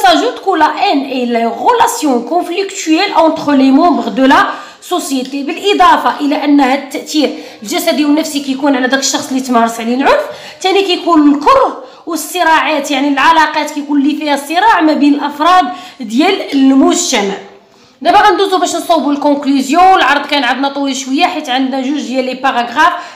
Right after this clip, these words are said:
باراغراف دوينا فيها على لي كوز وباراغراف دوينا فيها على لي كونسيكونس. وكيف قلت لكم، جو بريفير، جو بريفير، جو بريفير انكم تخليو البوان دو فيو ديالكم حتى الكونكلوزيون، هكا كتكون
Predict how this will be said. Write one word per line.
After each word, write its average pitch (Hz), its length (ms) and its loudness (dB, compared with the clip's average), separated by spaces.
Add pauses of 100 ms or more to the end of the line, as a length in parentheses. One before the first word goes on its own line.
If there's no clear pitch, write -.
(140)
باراغراف 349 480 0
دوينا 294 220 -2
فيها 294 180 -4
على 262 140 -2
لي 262 140 -4
كوز 277 280 -8
وباراغراف 277 640 -2
دوينا 269 280 0
فيها 277 140 0
على 233 160 -2
لي 302 140 -2
كونسيكونس. 349 640 0 (400)
وكيف 294 320 -2
قلت - 120 -4
لكم، 320 360 0
جو 262 240 0
بريفير، 247 420 -2
جو 269 140 -2 (140)
بريفير، 277 300 -2
جو 269 120 -2
بريفير 302 460 -2
انكم 269 320 -4
تخليو 294 480 -2 (240)
البوان 302 360 4
دو 285 100 2
فيو 269 180 0
ديالكم 254 480 -2
حتى 277 220 -2
الكونكلوزيون، 254 760 -2
هكا 247 180 -4
كتكون 262 460 -2